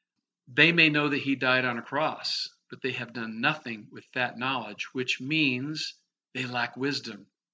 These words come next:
Wisdom that you would get from the book of Proverbs. Wisdom, then, is the application of knowledge. This is what I'm getting at. It's kind of like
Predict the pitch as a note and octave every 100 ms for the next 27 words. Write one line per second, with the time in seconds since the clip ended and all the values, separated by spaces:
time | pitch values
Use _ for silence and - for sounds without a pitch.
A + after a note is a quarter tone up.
0 | _ - C#3+ D3+ C#3 B2+ B2+ B2+ B2+ B2
1 | B2 C3 D#3 - _ _ - A2 A2+ A2
2 | A2+ B2 C#3+ - F#3 G#3 G#2+ - - -
3 | - C#3+ B3 E3+ B2+ A2 G2+ G2+ F#2 B2+
4 | E3+ - C#3+ D3 D#3 E3 F3+ F3+ E3+ C#3+
5 | C#3 C3+ A#2 B2+ C3+ B2 G2+ - B2+ C3+
6 | D3 D3 C3 A#2 A2 B2 G#2 F#2+ G#2 -
7 | G3 C4+ F3+ D3 C#3